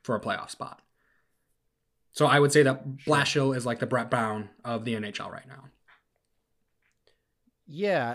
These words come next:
Speaker 2: and I think the common denominator there is that both of them can't coach. Um,
Speaker 1: But, um, s-
Speaker 2: it's not even a
Speaker 1: I
Speaker 2: joke.
Speaker 1: know.
Speaker 2: I'm just, I mean, I'm,
Speaker 1: It's
Speaker 2: I'm
Speaker 1: just
Speaker 2: just dead
Speaker 1: tr-, it's
Speaker 2: serious.
Speaker 1: just true.
Speaker 2: Um, so you wanna talk about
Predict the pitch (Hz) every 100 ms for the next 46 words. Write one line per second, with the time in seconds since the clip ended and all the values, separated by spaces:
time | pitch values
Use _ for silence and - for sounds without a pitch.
0 | - 151 151 - 160 - 139 127 143 131
1 | 120 117 120 120 110 101 101 98 98 98
2 | 95 104 107 98 98 95 107 98 - 117
3 | 95 - _ _ _ _ - 117 110 104
4 | 98 120 113 113 - - - - _ _
5 | _ _ _ _ _ _ _ _ 139 -
6 | - - - 131 196 127 107 95 92 147
7 | 123 - 113 101 - 98 104 98 107 120
8 | 123 131 117 107 - 117 104 107 107 -
9 | 127 117 95 - 135 135 - - 117 117
10 | 117 110 104 101 _ _ _ _ _ _
11 | _ _ _ _ - 156 151 151 175 175
12 | 214 208 240 214 196 151